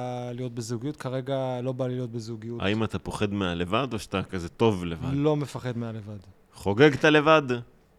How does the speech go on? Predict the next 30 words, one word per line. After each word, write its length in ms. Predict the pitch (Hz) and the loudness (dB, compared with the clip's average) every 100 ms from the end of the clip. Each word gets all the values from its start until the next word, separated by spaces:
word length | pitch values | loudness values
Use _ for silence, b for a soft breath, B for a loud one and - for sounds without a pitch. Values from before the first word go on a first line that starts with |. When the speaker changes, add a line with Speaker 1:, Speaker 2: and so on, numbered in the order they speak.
| - | -4
Speaker 1:
כיף 220 | 175 175 | -2 0
לי 100 | 175 | 0
מאוד. 420 | 151 139 131 107 - _ - | 0 0 -2 -4 -12 _ 0
זה 60 | |
Speaker 2:
Mm. 20 | 139 | 4
Speaker 1:
לא 80 | |
אומר 240 | 170 180 185 | 6 6 4
שבא 360 | - 165 156 | 0 2 4
לי 100 | 165 160 | 4 2
כל 160 | 170 | -2
הזמן 240 | 160 151 156 | -2 -4 -8
סטוצים, 340 | - 160 151 | -8 -10 -8
אני 80 | 127 | -10
חושב 120 | 120 | -12
שסטוצים 360 | 123 147 - 151 | -16 -14 -10 -6
זה 120 | 135 | -4
עבוד-, 260 | 123 123 127 | -4 -6 -8
זה 80 | 120 | -10
קצת 240 | - 165 | -6 -2
עבודה. 400 | 160 135 127 131 - - | 0 0 0 -4 -4 -12
Speaker 2:
זהו, 400 | 95 147 143 98 | 0 4 6 4
אז 140 | 98 | 2
אתה 300 | 110 - 139 | 2 6 8
או 400 | 135 151 156 151 143 | 8 8 8 8 4
שאתה 240 | - - | 0 -4
כזה 340 | 127 127 120 120 | -2 0 2 2
יותר 400 | 113 107 - 131 | 2 -2 0 0
לבד 340 | 127 107 131 123 101 | 0 2 4 4 2
ופתאום 680 | 123 120 110 - 107 143 | 2 2 0 -6 -2 2
מכיר 60 | 147 | 6